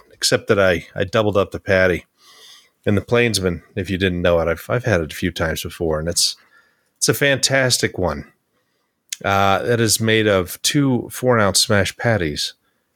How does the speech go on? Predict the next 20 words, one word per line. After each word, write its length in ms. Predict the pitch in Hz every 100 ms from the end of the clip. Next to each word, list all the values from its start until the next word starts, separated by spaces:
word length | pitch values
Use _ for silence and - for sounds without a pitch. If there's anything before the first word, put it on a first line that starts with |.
| -
American 400 | 95 110 131 123
cheese, 600 | - 98 87 85 82 - _ _ _ _
chopped 560 | - - 135 135 - - -
bacon, 520 | - 101 90 80 73 76 _ _ _ _ _ _ _ _ _ _ _
roasted 540 | 101 120 170 - 185 139
hatch 460 | - 143 147 -
green 340 | - 127 123 113
chilies, 720 | - 95 85 80 80 - - _ _ _ _
fry 320 | - 123 117
sauce, 420 | 113 - 113 107 -
and 600 | - 113 117 117 110 156 220
a 120 | 110
p-, 160 | 95 104 - -
chipotle 800 | - 104 - 117 113 113 107 -
ketchup. 520 | - 101 - 85 - _ - - - - - - - - _ -
Yes, 560 | 117 131 123 - - _ _ _ _ _ _ _ - -
it's 100 | 104
a 80 | 120
little 160 | 131
messy, 500 | 135 131 120 - 104